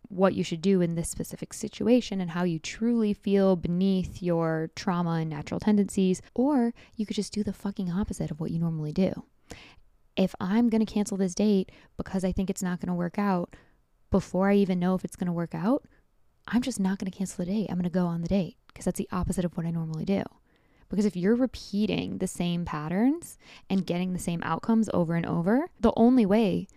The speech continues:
to guarantee that you're not gonna continue to repeat the same patterns and get the same outcomes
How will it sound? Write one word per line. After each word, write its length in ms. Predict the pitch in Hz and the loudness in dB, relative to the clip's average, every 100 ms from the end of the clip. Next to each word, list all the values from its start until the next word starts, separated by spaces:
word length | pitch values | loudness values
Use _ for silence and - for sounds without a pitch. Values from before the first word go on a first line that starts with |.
| _ _ _ - | _ _ _ -4
to 100 | 214 | 0
guarantee 580 | 180 180 185 - 170 214 | 2 2 0 -4 -2 0
that 100 | - | 0
you're 100 | 190 | -2
not 140 | 180 | -2
gonna 120 | 190 | -6
continue 600 | - 185 - - 185 180 | -6 -6 -4 -2 0 0
to 100 | 175 | -2
repeat 320 | 175 170 170 | -2 -2 -6
the 60 | 170 | -6
same 200 | 170 165 | -8 -8
patterns 380 | - 170 180 180 | -6 -4 -2 -2
and 100 | 165 | -4
get 120 | 165 | -6
the 80 | 170 | -6
same 180 | 170 165 | -6 -6
outcomes 460 | - - 247 262 | -6 -2 0 -2